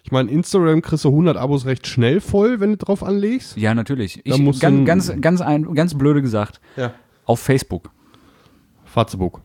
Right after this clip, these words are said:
Speaker 2: Auf Facebook. Hundert gefällt mir Angaben quasi.
Speaker 1: Okay, dann fehlen uns noch zweiundzwanzig.
Speaker 2: Ja. Einundzwanzig, glaub ich.
Speaker 1: Einundzwanzig?
Speaker 2: Ja.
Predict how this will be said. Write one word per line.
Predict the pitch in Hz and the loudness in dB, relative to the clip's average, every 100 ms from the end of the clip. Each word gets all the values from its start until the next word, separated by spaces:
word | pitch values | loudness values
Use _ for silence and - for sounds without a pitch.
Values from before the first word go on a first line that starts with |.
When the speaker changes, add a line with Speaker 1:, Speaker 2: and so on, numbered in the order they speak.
| - 113 | -8 -4
Speaker 2:
Auf | 113 | 0
Facebook. | 120 117 90 85 - - - _ - | 0 0 -4 -10 -12 -20 -20 _ 0
Hundert | 127 131 - - _ | 2 2 0 -10 _
gefällt | 107 98 - 113 - | -6 -4 -2 -2 -2
mir | 90 | -4
Angaben | 87 87 82 85 | -4 -4 -4 -4
quasi. | 90 - 87 - - _ _ _ _ _ | -6 -8 -8 -10 -14 _ _ _ _ _
Speaker 1:
Okay, | 113 - 107 | -6 0 0
dann | 95 104 104 | 2 2 2
fehlen | - 123 127 | 2 4 4
uns | 131 - | 2 2
noch | 123 - | 0 0
zweiundzwanzig. | - 107 113 113 - 95 - 80 - _ - | 0 2 2 0 0 -2 -2 -8 -12 _ -12
Speaker 2:
Ja. | 104 - _ _ _ _ _ _ _ _ _ _ - _ - - | -12 -12 _ _ _ _ _ _ _ _ _ _ -20 _ -10 -4
Einundzwanzig, | 113 98 - 95 - - | -2 -4 -8 -12 -14 -16
glaub | 90 85 | -14 -8
ich. | - | 0
Speaker 1:
Einundzwanzig? | 165 117 - 90 101 185 - - | 2 2 0 -4 -6 -10 -12 -10
Speaker 2:
Ja. | 107 | -12